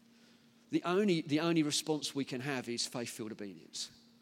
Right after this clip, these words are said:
So, so for us, as we remember Christ seated in supreme authority, sat at the right hand of the Father, with all things under his feet for the church,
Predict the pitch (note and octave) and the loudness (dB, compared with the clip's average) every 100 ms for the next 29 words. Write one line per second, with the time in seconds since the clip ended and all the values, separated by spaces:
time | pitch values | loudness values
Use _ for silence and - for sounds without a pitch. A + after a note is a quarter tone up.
0 | _ _ _ _ _ _ _ _ _ _ | _ _ _ _ _ _ _ _ _ _
1 | - - - - D#3 D#3 - E3 D#3 F#3+ | -20 -20 -10 2 4 6 4 4 2 0
2 | G3+ F#3 - - D#3 D3 D#3+ D#3 D3+ D3+ | 2 0 0 2 0 6 8 8 6 2
3 | E3 F3 D#3 C3 - D#3 C3+ - - E3+ | 2 2 2 -2 0 0 2 2 4 2
4 | - C3+ A#2+ B2 B2 - C3+ - D3 C3+ | 0 -4 -4 -4 -2 -4 -6 -4 -2 -2
5 | A#2+ - F3+ D#3 - A#2 A2+ - - - | -2 -2 -2 -2 -2 -4 -6 -10 -20 -20
6 | - - _ - - _ - _ _ _ | -20 -20 _ -20 -20 _ -20 _ _ _
7 | - _ _ _ - - E3 C#3 B2+ C3 | -20 _ _ _ -2 2 2 0 -2 2
8 | C#3 D3+ - E3+ D3+ C#3+ C3 C3 - F3+ | 2 2 -2 -2 -2 -2 -4 -8 -8 -6
9 | F3+ B2+ A#2 B2 - - - - C#3 - | -4 -2 -4 -4 -18 -20 -20 -2 -2 -2
10 | - G3+ A3+ - - D#3+ C#3+ - - E3 | 0 0 0 -4 0 0 2 0 -2 -4
11 | E3+ E3 D#3+ C#3 D3+ - - D3+ - - | -2 -2 -2 0 0 -2 -2 -6 -6 -6
12 | D3 C3 C3 - A3+ E3 B2 D3 - - | -4 -2 -2 -2 -2 0 0 -2 -4 -4